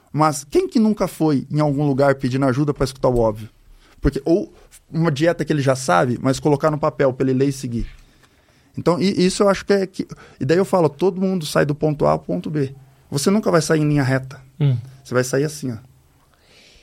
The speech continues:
Speaker 2: E a questão de anabolizante?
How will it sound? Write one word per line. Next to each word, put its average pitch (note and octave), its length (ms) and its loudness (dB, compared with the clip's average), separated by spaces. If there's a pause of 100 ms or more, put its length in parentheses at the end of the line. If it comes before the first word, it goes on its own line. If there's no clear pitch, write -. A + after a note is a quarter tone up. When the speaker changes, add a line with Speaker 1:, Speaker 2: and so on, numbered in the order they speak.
(280)
Speaker 2:
E D#4 160 -2
a D#4+ 60 2
questão G3+ 480 0
de D3+ 640 0
anabolizante? C3+ 1000 0